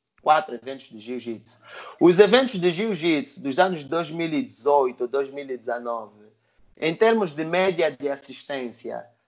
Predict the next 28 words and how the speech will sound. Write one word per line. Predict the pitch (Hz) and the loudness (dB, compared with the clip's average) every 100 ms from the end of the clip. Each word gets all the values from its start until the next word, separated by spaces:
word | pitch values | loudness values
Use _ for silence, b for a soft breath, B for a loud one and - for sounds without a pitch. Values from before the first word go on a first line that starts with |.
| _ | _
superaram | - 190 180 175 170 165 151 135 139 | 2 2 4 2 6 4 4 -4 -10
o | 147 | -10
campeonato | 151 151 156 170 - 135 | -12 -10 -10 -8 -10 -12
de | 127 | -10
handball, | 127 135 139 151 139 135 139 _ _ _ _ | -10 -8 0 2 2 -4 -12 _ _ _ _
o | - | -10
campeonato | - 123 135 135 151 151 151 120 | -6 -4 0 2 4 2 0 -6
de | 123 | 0
basquete. | 127 151 147 - 139 131 127 _ _ _ _ | 6 6 6 -2 -10 -10 -12 _ _ _ _
Lógico, | 165 226 185 135 127 | 2 2 2 -2 -8
né, | 127 156 | -6 -6
que | 160 139 | -6 -6
o, | 123 113 | -6 -10
o, | - 120 _ _ | -18 -18 _ _
o | |
campeonato | 127 139 143 165 165 | -8 -4 0 2 0
de | 143 | 2
basquete, | 143 160 - 139 | 2 2 -2 -14
jogos | - 175 175 151 | -2 -2 -2 -6
como | 151 147 | -12 -10
o | |
Petro | 139 180 180 143 | 2 2 2 -2
da | 139 | -2
Costa, | 139 175 170 | 2 0 0
já | 139 143 143 | -2 0 2
é | |
aquele | 165 - 170 151 | 0 0 -6 -6
uau. | 135 143 135 117 104 | -4 0 0 -2 -10